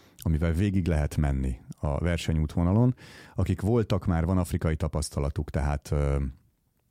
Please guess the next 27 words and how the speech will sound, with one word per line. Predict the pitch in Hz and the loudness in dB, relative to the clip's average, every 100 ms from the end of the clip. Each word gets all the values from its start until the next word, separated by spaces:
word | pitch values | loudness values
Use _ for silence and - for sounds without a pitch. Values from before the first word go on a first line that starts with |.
| - - - | -14 -10 0
őket | 117 95 | 0 2
legalább | 87 87 85 | 2 4 4
nem | 87 | 2
kell | 85 | 2
pátyolgatni | 80 78 78 78 76 78 | 0 -2 0 0 0 0
abban, | 76 71 71 | 0 0 0
hogy | 71 71 - - - - - | 0 -2 -6 -8 -8 -6 -4
hogy | 80 71 | -2 0
működik | 71 - 69 | -2 -2 -2
Afrika, | 73 - 78 76 | -4 -4 -4 -2
és | 71 | -2
hogy | - 73 | -2 -4
kell | - 69 | -2 -2
ott | 69 | -2
jönni, | 78 71 69 | -2 0 0
menni, | 69 67 | 0 0
hogy | 69 - | -2 -2
kell | 73 | -4
ott | 65 | -2
létezni. | 69 73 101 98 135 - - - - - - - - - | -2 0 0 2 0 -2 -20 -20 -20 -20 -20 -20 -14 -2
És | 113 | 0
ők | 123 | 0
kapnak | 127 - 82 | 0 0 2
maguk | 92 78 | 2 2
mellé | 73 71 67 | 0 2 2
egy | 65 62 | 0 0
orvost. | 64 64 - - | -2 -4 -8 -12